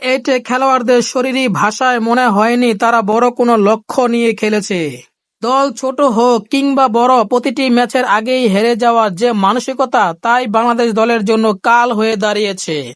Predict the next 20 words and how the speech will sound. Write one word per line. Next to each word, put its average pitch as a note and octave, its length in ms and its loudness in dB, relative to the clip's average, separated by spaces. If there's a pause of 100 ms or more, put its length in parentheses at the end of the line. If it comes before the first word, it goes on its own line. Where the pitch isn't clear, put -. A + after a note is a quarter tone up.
(180)
যার A#3 260 0
প্রমাণ C4+ 440 2
মিলেছে B3+ 460 0 (140)
আফগানদের A#3+ 600 0
বিপক্ষে A#3+ 480 -2
ম্যাচে। A3 380 -2 (100)
সেমির D4 440 -2 (100)
এত A#3+ 200 -4 (140)
কাছে C#4+ 320 0
থেকেও C4+ 380 0 (120)
তা B3+ 220 4
লুফে B3+ 360 0
নেওয়ার B3 340 2
চেষ্টা B3+ 380 -4
করেনি B3 440 0
বাংলাদেশ। G#3+ 720 0 (600)
ক্রিকেটারদের C4 800 -2
এমন B3+ 360 -2
আত্মনিবেদন C4 880 0
নিয়ে C4 280 0